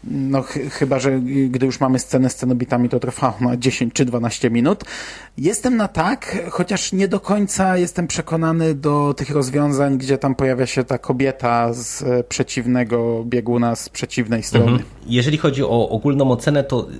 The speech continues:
Speaker 2: ja się w sumie zgadzam, bo moim zdaniem tu jest problem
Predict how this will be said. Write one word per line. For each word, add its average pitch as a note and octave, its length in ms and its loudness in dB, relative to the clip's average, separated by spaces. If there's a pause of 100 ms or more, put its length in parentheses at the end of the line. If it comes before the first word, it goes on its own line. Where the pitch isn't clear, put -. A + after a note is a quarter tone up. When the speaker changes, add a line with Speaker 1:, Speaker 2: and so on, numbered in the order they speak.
(240)
Speaker 2:
ja D3 240 2
się D3+ 140 -2
w - 60 -8
sumie C3+ 220 2
zgadzam, A#2 400 0
bo A2+ 140 0
moim B2+ 280 2
zdaniem A#2+ 320 0
tu A2 480 -2
jest G2+ 340 -4
problem G#2 560 0